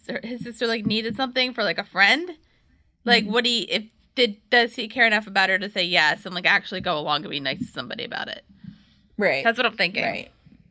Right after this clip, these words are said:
Speaker 2: Yeah, it is a good question, 'cause we haven't really seen anything of him that was just that he's ever nice at all. But, I mean, that could very well not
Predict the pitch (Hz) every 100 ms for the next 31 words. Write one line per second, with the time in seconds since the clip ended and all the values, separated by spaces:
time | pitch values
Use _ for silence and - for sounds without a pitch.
0 | _ _ - - 233 226 - 233 233 262
1 | 349 330 - 240 233 - - - - 190
2 | 214 - 175 175 190 170 170 180 160 170
3 | 175 170 160 160 175 - 165 - 160 160
4 | 151 151 - 165 - 196 202 285 - 587
5 | 622 622 554 539 554 - 466 453 440 415
6 | 427